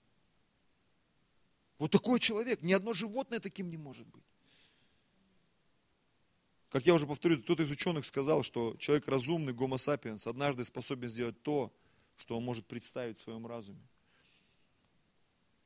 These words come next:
Рано или поздно это материализуется. Но знаете, что прискорбно? Что это всего лишь человеческий путь. Понимаете? Человеческий путь. А Бог хочет повести нас другим путем.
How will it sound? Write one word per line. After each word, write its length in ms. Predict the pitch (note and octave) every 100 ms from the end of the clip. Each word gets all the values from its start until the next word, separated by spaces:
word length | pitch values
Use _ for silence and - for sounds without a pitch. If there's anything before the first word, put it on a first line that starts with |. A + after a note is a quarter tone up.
| _
Рано 240 | - B2+ B2+
или 100 | B2
поздно 280 | A2 C#3 A#2
это 160 | G#2+
материализуется. 840 | A2+ A2 A#2 A#2 A2 B2 A2 - - - -
Но 80 |
знаете, 220 | A2+ D#3+ -
что 160 | -
прискорбно? 600 | - C3 - C3 G2+ G2 A2+ _ _ _ _ _ _ _ _
Что 540 | - - B2+ A#2+ A#2 - _ _ _ _ _ _
это 220 | B2+ -
всего 300 | A#2 - B2
лишь 180 | B2+ G#2
человеческий 720 | - B2 A#2+ B2 - A2 -
путь. 360 | A2+ - G2+ - - - - _ _ _ _ _ _ _ _ _ _
Понимаете? 440 | - G#2+ B2+ A#2 -
Человеческий 680 | - A#2+ A2+ A#2 - - -
путь. 320 | - F#2 - _ _ _ _ _ _ -
А 80 |
Бог 420 | A2 A#2+ C3+ - - _ _ _ _ _
хочет 320 | - A2 -
повести 380 | - G#2+ G#2 -
нас 160 | A2 F#2+
другим 380 | G2+ A2 A#2+
путем. 380 | G#2 G2+ G#2 F2+